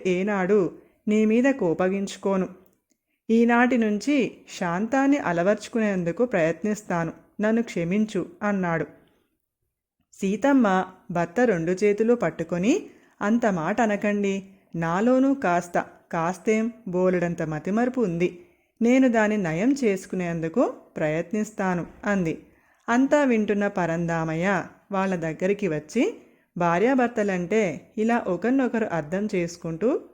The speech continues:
కాపురం సాగించాలి. అప్పుడు కోపాలు, మతిమరుపులు వాటికవే సర్దుకుపోతాయి.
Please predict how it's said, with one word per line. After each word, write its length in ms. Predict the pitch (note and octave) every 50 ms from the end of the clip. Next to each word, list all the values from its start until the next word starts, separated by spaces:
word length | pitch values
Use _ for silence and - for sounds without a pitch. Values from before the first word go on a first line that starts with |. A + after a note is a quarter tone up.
| _ _ -
కాపురం 420 | F3+ D#3 D3+ - F#3+ G3 G#3 A3
సాగించాలి. 760 | G#3+ A3 F#3+ F3+ F3 E3+ F#3+ G3 F#3+ - G3 F#3+ F#3+ F3+ - - - _ _ _ _ _ _ _ _ _ _ _ _ -
అప్పుడు 260 | A#3 A#3+ A#3+ C#4 C4+
కోపాలు, 600 | C4 C4+ A#3 G#3 G#3 A#3 A#3 B3+ B3+ B3+ B3+ C4
మతిమరుపులు 880 | C#4 B3+ G#3 F#3 - G3+ G3+ G3+ G#3 G#3 G3+ G#3 G#3 A3+ A3+ F#3+ D#3 - - - _ -
వాటికవే 580 | F#3 F3+ F#3 F#3+ F#3 F#3 - E3+ D3+ D3+ F3+ G#3
సర్దుకుపోతాయి. 840 | G3+ G3+ E3+ D3 D3 F3+ - G#3+ G3+ G3+ G3 F#3+ F#3+ F3 E3 -